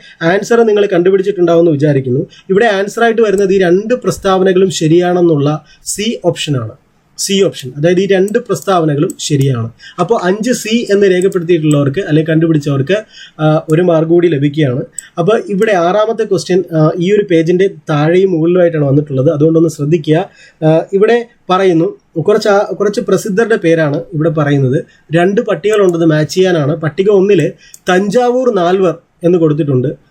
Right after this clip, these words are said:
വി സാംബശിവൻ എന്ന് കൊടുത്തിട്ടുണ്ട്, ഗുരു ഗോപിനാഥ്, മച്ചാട്ട് നാരായണൻ ഇളയത്, ഇങ്ങനെ നാല് പേരുടെ പേരുകളാണ് കൊടുത്തിട്ടുള്ളത്. തഞ്ചാവൂർ നാൽവർ,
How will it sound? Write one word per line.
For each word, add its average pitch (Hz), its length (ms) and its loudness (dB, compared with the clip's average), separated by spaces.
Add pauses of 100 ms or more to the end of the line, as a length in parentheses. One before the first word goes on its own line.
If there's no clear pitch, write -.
(220)
വി 226 300 0
സാംബശിവൻ 208 800 0
എന്ന് 160 160 2
കൊടുത്തിട്ടുണ്ട്, 131 460 -2 (400)
ഗുരു 170 320 2
ഗോപിനാഥ്, 185 840 0 (320)
മച്ചാട്ട് 175 580 0
നാരായണൻ 160 580 0
ഇളയത്, 131 360 0
ഇങ്ങനെ 208 460 -2
നാല് 202 420 0
പേരുടെ 180 440 2
പേരുകളാണ് 156 540 2
കൊടുത്തിട്ടുള്ളത്. 120 580 -4 (300)
തഞ്ചാവൂർ 185 640 2
നാൽവർ, 165 460 0